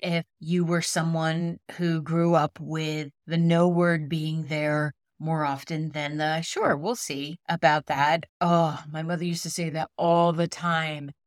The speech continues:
Instead of saying yes or no, she would say, "We'll see," which, let's face, mostly as a kid, you know, if it's "we'll see," it's a no. So I used to get so frustrated with her.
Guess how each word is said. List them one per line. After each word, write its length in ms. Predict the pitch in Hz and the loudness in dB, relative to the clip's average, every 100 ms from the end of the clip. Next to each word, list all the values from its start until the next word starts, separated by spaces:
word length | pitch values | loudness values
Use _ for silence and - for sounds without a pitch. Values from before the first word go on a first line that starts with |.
| _ - | _ -18
Instead 280 | 165 - 180 | -10 -2 0
of 120 | 175 | 0
saying 340 | - 180 165 160 | -2 -2 -2 0
yes 340 | 156 160 170 | 0 0 -2
or 120 | - 165 | -6 -4
no, 300 | 160 156 160 | -2 -2 -4
she 220 | - 160 | -6 -8
would 160 | 151 - | -8 -8
say, 220 | 170 156 | -6 -6
"We'll 280 | 147 151 156 | -6 -6 -6
see," 540 | - 160 147 170 240 _ _ | -6 -4 -2 -2 -2 _ _
which, 300 | 180 175 - | -2 -2 0
let's 280 | 175 175 - | 0 0 -2
face, 440 | - 160 147 - - _ _ - | -4 -4 -4 -10 -16 _ _ -12
mostly 560 | 165 170 170 160 175 160 | -4 -2 -2 -2 -2 -2
as 100 | 151 | -6
a 60 | |
kid, 300 | 143 - 151 | -6 -4 -2
you 120 | 151 160 | -2 0
know, 260 | 151 156 | 2 2
if 140 | 165 156 | 0 -4
it's 140 | - | -6
"we'll 220 | 147 156 | -6 -6
see," 460 | - 165 156 202 214 _ _ _ _ | -4 -4 0 0 0 _ _ _ _
it's 240 | 170 156 160 | -6 -4 -2
a 60 | |
no. 580 | 151 151 151 180 254 220 | -2 2 2 2 2 -2
So 460 | - 175 160 156 - | -4 -2 0 0 -2
I 60 | |
used 220 | 156 170 170 | -2 0 0
to 60 | |
get 120 | 165 151 | -2 -2
so 180 | 170 160 | -4 -2
frustrated 560 | - 156 - 165 160 | -2 -2 -4 -6 -4
with 120 | 185 190 | -4 0
her. 240 | 202 | 0